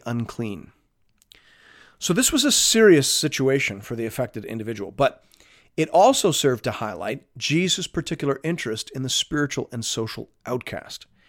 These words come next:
In fact, all three of the representative healings recorded by Matthew here in chapter eight touch on that theme. We have the leper here in verses one to four, followed by the Gentile servant in verses five to thirteen,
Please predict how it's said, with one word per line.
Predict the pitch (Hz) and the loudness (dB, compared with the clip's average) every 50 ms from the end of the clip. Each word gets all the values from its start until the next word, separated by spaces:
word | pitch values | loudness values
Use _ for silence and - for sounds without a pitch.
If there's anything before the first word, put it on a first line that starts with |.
| _ _ - - _ _ _ | _ _ -20 -20 _ _ _
In | 135 | -2
fact, | 127 156 139 127 - | 2 2 2 2 4
all | - 139 160 185 208 | 6 6 8 8 8
three | 202 - - 190 185 175 | 6 4 2 4 6 6
of | 147 127 | 6 4
the | 123 | 2
representative | 117 131 135 - 143 123 - 139 135 135 131 117 | 2 0 0 0 0 0 0 0 0 0 -2 -4
healings | - - - - 151 151 135 110 107 104 104 107 - | -6 -6 -2 2 2 2 2 2 -4 -8 -10 -8 -8
recorded | 110 110 - - 139 143 131 | -10 -6 -2 0 2 2 2
by | 120 113 110 | 2 0 -2
Matthew | 113 120 131 139 - 117 101 | -2 -2 -4 -4 -4 -6 -6
here | 107 120 110 | -6 -6 -6
in | 104 107 | -6 -6
chapter | - 117 - - 107 - - _ _ _ _ _ | -8 -8 -8 -8 -10 -12 -14 _ _ _ _ _
eight | 143 147 127 107 90 - - _ _ _ | 2 2 2 2 -2 -6 -16 _ _ _
touch | - - 190 185 - - - | -6 -4 -4 -4 -4 -6 -6
on | 185 151 143 127 | -6 -6 -4 -4
that | 131 131 135 - _ | -4 -4 -6 -8 _
theme. | - - 135 107 85 - - _ _ _ _ _ _ _ _ _ _ _ _ _ _ _ _ _ _ - | -10 -8 -8 -8 -10 -14 -20 _ _ _ _ _ _ _ _ _ _ _ _ _ _ _ _ _ _ -18
We | 98 | -16
have | 104 95 90 | -16 -12 -10
the | 110 107 | -8 -4
leper | 107 120 143 135 - - 185 - 302 - _ _ _ | 0 2 2 4 4 2 2 0 -2 -8 _ _ _
here | - 117 110 107 123 - | -8 -6 -4 -4 -6 -8
in | - 110 | -10 -12
verses | 98 104 104 - - 110 - - | -10 -8 -8 -8 -8 -10 -10 -10
one | 104 98 95 | -10 -12 -12
to | |
four, | - - - 98 92 101 135 226 233 220 - _ _ _ _ _ _ _ _ _ | -14 -12 -10 -8 -6 -4 -4 -4 -4 -8 -10 _ _ _ _ _ _ _ _ _
followed | - - 131 123 127 123 117 110 | -6 -4 0 0 0 0 0 -2
by | 117 110 110 | -2 -2 -2
the | 110 110 | -2 -4
Gentile | 107 107 113 110 110 107 117 107 107 107 | -6 -4 -6 -6 -6 -6 -6 -6 -6 -4
servant | - - - 135 113 113 110 139 190 269 - - | -4 -4 -2 -2 -2 -2 -2 -2 -4 -4 -8 -10
in | - - 101 | -12 -12 -10
verses | 98 104 104 - - 107 | -8 -8 -8 -8 -8 -8
five | - - 110 107 104 | -8 -8 -8 -8 -8
to | 104 95 | -12 -12
thirteen, | - 101 - - - 107 107 107 - | -12 -12 -12 -10 -10 -10 -10 -10 -12